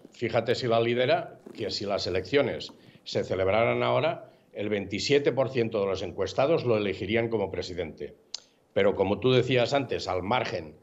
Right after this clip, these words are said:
de estas elecciones legislativas del pasado trece de marzo, los colombianos votaron por los candidatos presidenciales de tres coaliciones políticas. El izquierdista Gustavo Petro, de la alianza Pacto Histórico, co-, ya, como ya hemos dicho,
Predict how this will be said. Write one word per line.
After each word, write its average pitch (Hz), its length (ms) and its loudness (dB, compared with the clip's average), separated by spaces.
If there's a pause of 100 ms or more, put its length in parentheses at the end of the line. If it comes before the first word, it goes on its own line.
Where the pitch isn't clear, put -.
(280)
de 98 460 -2
estas 113 380 0
elecciones 110 480 0
legislativas 107 800 -2
del 82 160 -2
pasado 104 720 4
trece 107 280 0
de 110 100 4
marzo, 123 520 -2 (280)
los 92 220 0
colombianos 101 680 2 (260)
votaron 107 440 2
por 135 140 2
los 113 140 -2
candidatos 104 640 -2
presidenciales 110 1000 0
de 95 120 0
tres 113 260 0
coaliciones 95 520 0
políticas. 95 640 -4 (420)
El 101 140 2
izquierdista 143 1000 2
Gustavo 131 540 0
Petro, 180 500 -2 (280)
de 101 140 -4
la 104 100 2
alianza 120 500 0
Pacto 123 260 -2
Histórico, 143 800 -2
co-, 92 140 -6
ya, 95 280 -4
como 95 220 -2
ya 110 840 4
hemos 113 240 2
dicho, 175 400 -2